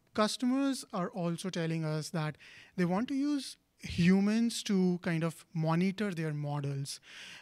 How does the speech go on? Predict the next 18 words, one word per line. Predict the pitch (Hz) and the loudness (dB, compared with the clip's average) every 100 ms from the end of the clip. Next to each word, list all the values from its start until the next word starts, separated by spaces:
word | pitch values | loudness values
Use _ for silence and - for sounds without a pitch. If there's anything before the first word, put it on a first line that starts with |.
| - | 0
Um, | 170 160 175 294 - | 2 4 2 -6 -2
it's | 233 - | 0 4
really | 208 269 277 | 6 6 6
difficult | 185 165 185 208 190 | 4 0 0 0 2
to | 190 | 0
build | 151 170 165 196 - | 2 2 2 -2 -6
trust | - 160 165 - | -2 -2 -2 -4
on | 185 156 | -2 0
machine | 151 - 156 | 0 0 0
learning | 156 156 156 151 | 0 0 0 -2
for | 151 | -4
some | 156 | -4
of | 143 | -2
the | 147 | -2
customers, | 156 143 - 151 151 151 - - - - - 226 | -2 -2 0 0 2 -2 -8 -16 -16 -16 -8 0
and | 175 | 2
they | 180 | 4
want, | 175 196 285 277 | 2 0 -2 -4